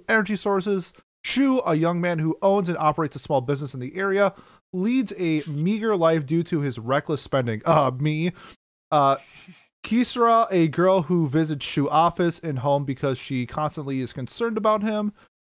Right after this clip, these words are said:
She works while attending high school in Veyron City, doing everything from clerical work to housework. Ayano, Shu's ex-girlfriend and senior colleague of the corporation, uh,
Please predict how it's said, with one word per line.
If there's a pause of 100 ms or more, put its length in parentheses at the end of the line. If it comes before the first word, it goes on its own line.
(120)
She
works
while
attending
high
school
in
Veyron
City, (340)
doing
everything
from
clerical
work
to
housework. (640)
Ayano,
Shu's
ex-girlfriend
and
senior
colleague
of
the
corporation, (800)
uh,